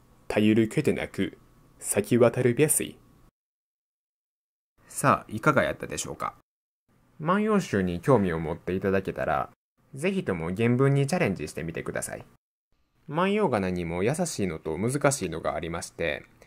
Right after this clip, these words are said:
中には専門家ですら読めへんような難しいのもありますが、万葉集二十巻あるうちのこの五巻は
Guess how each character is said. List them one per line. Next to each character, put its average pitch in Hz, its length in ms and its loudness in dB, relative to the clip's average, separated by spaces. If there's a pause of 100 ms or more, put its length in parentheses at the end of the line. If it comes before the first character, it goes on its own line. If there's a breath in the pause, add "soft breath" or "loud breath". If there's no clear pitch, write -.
(220 soft breath)
中 139 240 2
に 135 100 4
は 87 180 0
専 202 260 2
門 208 180 0
家 101 120 -2
で 98 120 0
す - 100 -2
ら 98 80 4
読 90 160 0
め 104 120 0
へ 90 100 -4
ん 87 100 -4
よ 85 140 -4
う 82 40 -4
な 78 160 -4
難 120 380 -2
し - 160 -6
い 80 40 -8
の 73 100 -8
も 82 200 -6
あ 78 60 -6
り 78 80 -6
ま 82 120 -8
す - 120 -8
が、 69 300 -4 (680)
万 160 220 4
葉 160 160 4
集 98 200 0
二 139 160 2
十 156 100 0
巻 80 280 -4
あ 76 60 -4
る 85 100 -4
う 87 80 -4
ち - 140 -8
の 90 160 -4
こ - 160 -6
の 127 140 2
五 - 120 2
巻 67 260 -6
は - 240 -6